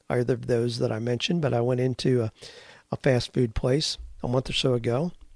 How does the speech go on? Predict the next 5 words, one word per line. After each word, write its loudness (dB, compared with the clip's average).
and, 2
um, 2
I 2
was 6
waiting 4